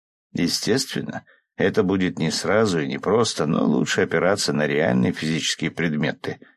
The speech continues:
чем на магию, которая хоть и все упрощает, но не дает развиваться обществу. В этом плане хватало дыр, хотя бы потому, что я понятия не имел, как этот газ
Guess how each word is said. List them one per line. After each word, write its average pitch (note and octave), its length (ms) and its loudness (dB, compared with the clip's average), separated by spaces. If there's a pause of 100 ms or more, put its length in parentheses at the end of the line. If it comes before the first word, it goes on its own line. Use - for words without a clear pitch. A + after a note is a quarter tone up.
(240)
чем F2 240 0
на F#2+ 100 4
магию, D2 420 2
которая E2+ 420 2
хоть - 340 -2
и C2+ 240 -4
все - 280 0
упрощает, D#2 680 0 (600)
но A#2 160 2
не C3+ 120 4
дает A2+ 380 4 (280)
развиваться F2+ 680 2
обществу. - 680 -2 (1200)
В - 60 -2
этом A2+ 240 2
плане A#2 340 4
хватало G#2 480 2
дыр, G2 260 2 (240)
хотя E2+ 220 0
бы F2 140 0
потому, F2 400 0
что - 180 -2
я E2+ 220 2
понятия F2+ 500 2
не D2 160 0
имел, C2 320 -4 (460)
как E2+ 260 0
этот E2+ 340 -2
газ E2+ 440 0